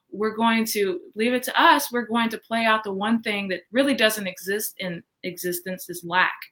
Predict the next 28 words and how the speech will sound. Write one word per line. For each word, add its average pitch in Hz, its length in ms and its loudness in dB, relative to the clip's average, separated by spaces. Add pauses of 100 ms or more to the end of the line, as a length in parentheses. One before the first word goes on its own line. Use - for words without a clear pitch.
(320)
It - 180 -12
just 208 260 0
doesn't 214 300 2
exist, 208 480 -2
but 175 240 -2
we 202 120 -4
figured 226 360 -2
out 220 180 4
a 202 80 0
way 208 400 2 (360)
to - 140 -20
play 202 200 2
it 214 80 2
out. 262 280 2 (140)
So 185 340 0
we 190 140 -2
gotta 214 240 0
play 202 260 -2
out 202 220 0
that 196 240 -2
lack, 196 320 0
and 185 80 -10
we've 180 160 -8
gotta 180 220 -2
play 185 240 -2
out 180 160 -2
that 180 160 -8
limitation. 175 760 -6